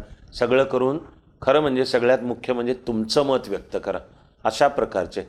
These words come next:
हे जे मांडता येणे, मग ती सुद्धा शब्द मर्यादा असते की या प्रश्नाचं उत्तर दीडशे शब्दातच दे, याचं दोनशे, याचं अडीचशे.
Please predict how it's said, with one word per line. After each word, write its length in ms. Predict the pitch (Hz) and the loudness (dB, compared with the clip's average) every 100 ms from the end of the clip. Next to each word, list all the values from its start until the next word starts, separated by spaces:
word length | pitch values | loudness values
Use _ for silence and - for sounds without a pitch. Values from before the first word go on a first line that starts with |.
| - _ _ - | -14 _ _ -2
हे 60 | |
जे 80 | 143 | 0
मांडता 480 | 135 113 110 117 156 | 2 2 0 2 4
येणे, 220 | 151 113 | 4 2
मग 120 | 95 90 - | -4 -6 -6
ती 80 | 139 | -6
सुद्धा 240 | 143 131 139 | -2 0 2
शब्द 340 | 131 92 113 | 0 0 0
मर्यादा 460 | 143 139 139 131 127 | 2 4 4 4 4
असते 260 | - - | 2 -4
की 480 | 101 - _ _ - | -10 -12 _ _ -2
या 60 | 117 | 0
प्रश्नाचं 480 | 120 120 123 120 127 | 0 -2 -2 0 0
उत्तर 240 | 110 123 | 2 0
दीडशे 400 | 107 110 98 123 | 2 0 0 -2
शब्दातच 580 | 117 101 - 107 107 85 | -2 -2 0 0 0 -4
दे, 120 | 92 - _ _ - - | -6 -10 _ _ -16 -6
याचं 260 | 107 127 107 | -2 0 2
दोनशे, 420 | 107 95 - 87 - 107 | 0 -2 -6 -6 -6 -8
याचं 220 | 104 120 | 0 2
अडीचशे. 440 | 107 110 - 104 | 2 -2 -4 -6